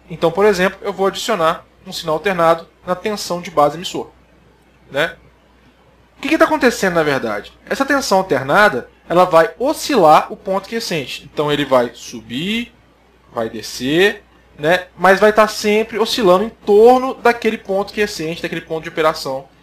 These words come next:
que a gente definiu no circuito contínuo, né? Com isso, essa oscilação na tensão de base emissor vai produzir uma oscilação na corrente de base,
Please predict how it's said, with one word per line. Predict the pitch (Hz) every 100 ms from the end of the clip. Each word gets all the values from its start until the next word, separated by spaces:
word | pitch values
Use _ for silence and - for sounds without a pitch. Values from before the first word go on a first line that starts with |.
| _ _ -
que | 160
a |
gente | 160
definiu | 165 165 196 147 156
no | 180
circuito | 220 - 185
contínuo, | - 233 226 185 123 - _ _ _ _
né? | - 165 - - _ _
Com | - 294
isso, | 214 285 285 - -
essa | -
oscilação | 165 190 180 180 240
na | 277
tensão | 254 226 208
de |
base | 185 165 160
emissor | 151 - 123
vai | 131
produzir | 165 180 135 107 104 _ _ 143
uma | 151
oscilação | 156 185 185 139
na | 123
corrente | - 120 110
de | 127
base, | 185 180 185 -